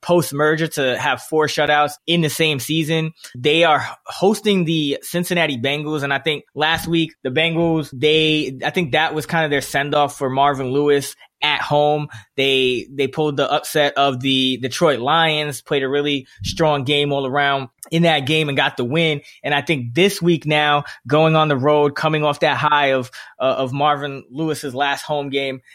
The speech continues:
I think they're gonna go into Baltimore to a team that really needs, um, really needs this win to get into the playoffs. If they, if they win, they're in. And I think that Baltimore will shut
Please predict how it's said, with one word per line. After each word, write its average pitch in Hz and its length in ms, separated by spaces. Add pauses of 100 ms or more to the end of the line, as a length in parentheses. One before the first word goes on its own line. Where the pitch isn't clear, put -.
(120)
I 123 100
think 160 160
they're 156 100
gonna 147 180
go 139 420
into 143 240
Baltimore 139 580
to 180 200
a 160 40
team 147 380
that 139 300 (140)
really 180 280
needs, 160 640 (300)
um, 135 500
really 185 280
needs 175 240
this 135 180
win 151 400 (140)
to 143 100
get 160 140
into 156 180
the 139 60
playoffs. 160 440
If 143 80
they, 135 340
if - 120
they 135 100
win, 160 240
they're 143 160
in. 151 320 (360)
And 139 120
I 139 100
think 147 300
that 131 260
Baltimore 151 400
will 135 60
shut - 320